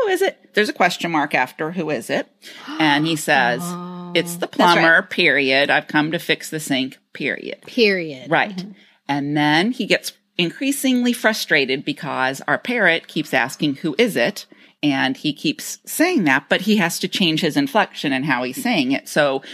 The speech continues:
Speaker 1: we see an exclamation point added at one point. So
Speaker 2: Oh, hello.
Speaker 1: "It's the plumber, I've come to fix the sink."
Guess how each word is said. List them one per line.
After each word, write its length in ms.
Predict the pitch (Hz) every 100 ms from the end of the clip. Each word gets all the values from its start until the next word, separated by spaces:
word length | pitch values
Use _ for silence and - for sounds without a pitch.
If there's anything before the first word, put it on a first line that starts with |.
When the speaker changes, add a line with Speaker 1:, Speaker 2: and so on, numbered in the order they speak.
| - -
Speaker 1:
we 140 | 185 160
see 420 | - 175 151 151
an 100 | 185 -
exclamation 640 | - - 277 403 - 196
point 260 | - 151 -
added 240 | 127 113
at 160 | 104 -
one 160 | 120
point. 260 | - 120 -
So 320 | - 151 131
Speaker 2:
Oh, 60 | 175
hello. 200 | - 196
Speaker 1:
"It's 160 | 170 156
the 80 | 202
plumber, 520 | - 339 285 190 208
I've 160 | 202 190
come 240 | 226 247
to 60 | 277
fix 280 | 208 202 -
the 120 | 220
sink." 440 | - 359 254 294